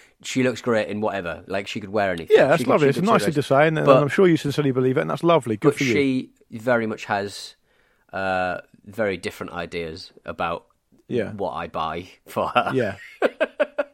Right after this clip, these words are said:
Speaker 2: But I think, I, I, I think in your case, this is not a kind of chauvinistic point. In your case,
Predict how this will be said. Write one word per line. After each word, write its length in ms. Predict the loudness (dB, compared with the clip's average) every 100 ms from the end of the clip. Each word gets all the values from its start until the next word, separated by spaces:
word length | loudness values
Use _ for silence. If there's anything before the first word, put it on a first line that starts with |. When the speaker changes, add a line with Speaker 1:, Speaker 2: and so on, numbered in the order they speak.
| -14 -14 -16 -12 -12 -12 _ -8 2
Speaker 2:
But 80 |
I 80 | 4
think, 180 | 4 2
I, 100 | 2
I, 340 | 4 2 2 0
I 80 | 0
think 160 | 2 2
in 100 | 4
your 220 | 4 4
case, 280 | 4 2 0
this 100 | -4
is 120 | 0
not 160 | 2
a 40 | 2
kind 180 | 0 0
of 60 |
chauvinistic 600 | 4 4 4 -2 -4 -6
point. 300 | -4 -4 -6 _ _ -6
In 160 | 2
your 180 | 6 6
case, 280 | 6 0